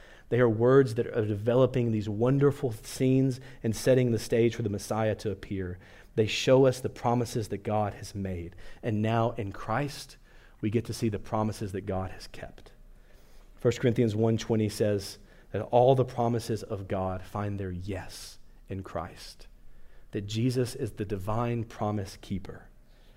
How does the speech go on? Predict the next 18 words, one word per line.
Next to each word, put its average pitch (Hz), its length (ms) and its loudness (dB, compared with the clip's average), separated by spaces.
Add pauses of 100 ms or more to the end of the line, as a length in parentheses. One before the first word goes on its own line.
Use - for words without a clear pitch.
(420)
But 104 80 -4
how 131 380 4
would 117 200 0
Jesus 113 400 0
accomplish 117 580 -2
and 113 120 -4
fulfill 104 420 -2
these 98 200 -4
promises, - 680 -12 (400)
these 104 200 -2
grand 110 500 0
and 113 180 -4
divine 101 400 -2
promises 98 500 -8
of 98 80 -6
God? 82 360 -10 (840)
First 113 260 0
century, 120 420 0